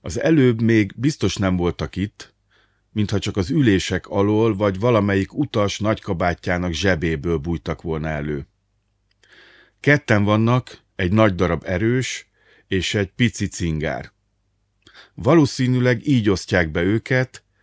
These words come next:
legyen egy szigorú elrettentő, meg egy apró vicces. Jó zsaru, rossz zsaru, mint a filmeken. Felhúzzák karjukra a B K K-s szallagot.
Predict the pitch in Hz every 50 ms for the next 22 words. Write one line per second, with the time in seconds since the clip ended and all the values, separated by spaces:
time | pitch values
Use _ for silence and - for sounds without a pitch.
0 | _ _ _ _ _ _ _ _ _ - 117 117 104 101 92 85 80 - - -
1 | 135 110 107 101 92 87 90 90 98 110 123 127 123 - - 123 117 104 - -
2 | 110 104 104 104 98 - _ _ _ _ _ _ _ - 95 92 104 101 104 107
3 | 98 87 - 92 90 85 78 85 78 - - - 85 76 69 - - - - _
4 | _ _ _ _ _ _ _ _ _ _ _ _ _ _ _ _ - 117 143 147
5 | 139 117 120 120 107 101 101 98 95 - _ _ 87 92 92 85 78 73 - 85
6 | 78 78 80 73 87 - 107 120 117 - 113 101 - - 87 80 78 76 71 -
7 | - 73 67 65 - - _ _ _ _ _ _ _ _ _ _ _ _ _ _
8 | _ _ _ _ _ _ _ _ _ _ _ _ _ _ _ _ _ _ _ _
9 | _ _ _ _ _ _ - - 180 165 143 139 117 95 107 107 95 - - 120
10 | 123 120 107 107 101 - - 95 104 107 113 123 - - _ 104 101 98 92 87
11 | 110 104 98 - - 92 85 - - 90 85 85 - - - 95 82 80 80 76
12 | 76 73 78 73 - - - -